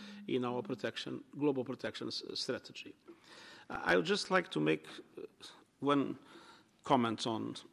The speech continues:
the word feminist, um, that you made, and, uh, about the, the, the last question that we have.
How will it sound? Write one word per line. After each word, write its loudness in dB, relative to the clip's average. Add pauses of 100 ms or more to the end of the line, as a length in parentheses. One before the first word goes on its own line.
(160)
the -10
word 0 (160)
feminist, -4 (200)
um, -6 (180)
that -6
you -4
made, -2
and, -2
uh, -6
about 0
the, -4
the, -6 (500)
the -4
last -2
question -2
that -6
we -2
have. -6